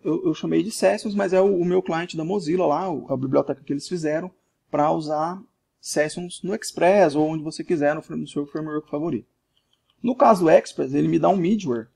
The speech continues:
que, primeiro, eu dou o nome do cookie nessa linha, T L vinte e dois, depois eu passo o meu secret, que esse secret, galera, ele é uma chave, tem que ser uma chave forte, e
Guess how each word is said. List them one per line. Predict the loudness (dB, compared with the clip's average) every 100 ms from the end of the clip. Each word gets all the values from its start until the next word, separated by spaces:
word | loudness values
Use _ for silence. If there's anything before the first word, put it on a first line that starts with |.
| _
que, | -4 -4 -4 _ _
primeiro, | -2 2 2 -2 _ 0
eu | 4
dou | 8 8 8 4 _ _ _
o | -4
nome | -2 0
do | 0
cookie | 0 -2 -4 -20 _ _ _ _ -8
nessa | -4 -2 -2
linha, | -2 -6 -10 _ _ _ _ _ _
T | 0
L | 2 0
vinte | -4 -4
e | 2
dois, | 2 2 -4 -14 _ _
depois | 2 8 8 8 4
eu | 2
passo | 2 4 4 4
o | 0
meu | 0
secret, | -2 -4 2 2 0 -6 -18 -20 _ -4
que | 0 0 _ -4
esse | -4 0
secret, | 2 4 4 4
galera, | 4 4 2
ele | 2 4
é | 4
uma | 2 -2 -2
chave, | 2 4 4 0
tem | -8
que | -4
ser |
uma | -6
chave | 2 2 2
forte, | -2 4 6 6 4 -4 _ _ _ _
e | -2 -2 -2 -6